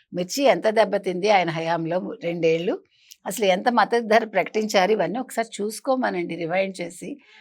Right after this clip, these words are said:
ఆ తర్వాత వచ్చి మాట్లాడమనండి. చంద్రబాబు నాయుడు గారికి ఏం చేయాలో తెలుసు, అలాగే మంత్రులకు కూడా తెలుసు. తెలుగుదేశం కూటమిలో వాళ్ళందరూ కూడా కేంద్రంతో చర్చలు జరుపుతున్నారు,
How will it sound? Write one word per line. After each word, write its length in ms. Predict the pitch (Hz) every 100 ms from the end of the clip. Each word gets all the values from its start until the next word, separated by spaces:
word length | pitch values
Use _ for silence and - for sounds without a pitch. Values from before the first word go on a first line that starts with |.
| - -
ఆ 80 |
తర్వాత 460 | 214 196 175 226 294
వచ్చి 220 | 277 -
మాట్లాడమనండి. 1000 | 269 185 185 208 190 170 160 156 208 339 _ _ _ 170
చంద్రబాబు 340 | 180 214 240
నాయుడు 220 | 247 233
గారికి 260 | 226 220 190
ఏం 100 | 175
చేయాలో 300 | 196 190 190
తెలుసు, 500 | 185 180 190 262 359 _ _ _
అలాగే 540 | - 170 196 254 269 - 170
మంత్రులకు 440 | 180 180 214 220
కూడా 200 | 214 214
తెలుసు. 340 | 214 190 190
తెలుగుదేశం 580 | 214 185 170 185 190 185
కూటమిలో 580 | 175 165 175 165 160 349 - _ _ -
వాళ్ళందరూ 540 | 175 175 151 185 240
కూడా 400 | 247 196 208 202 - _ _
కేంద్రంతో 500 | 156 160 190 214 214
చర్చలు 400 | 214 160 - 196
జరుపుతున్నారు, 840 | 180 151 147 - 190 190 190 285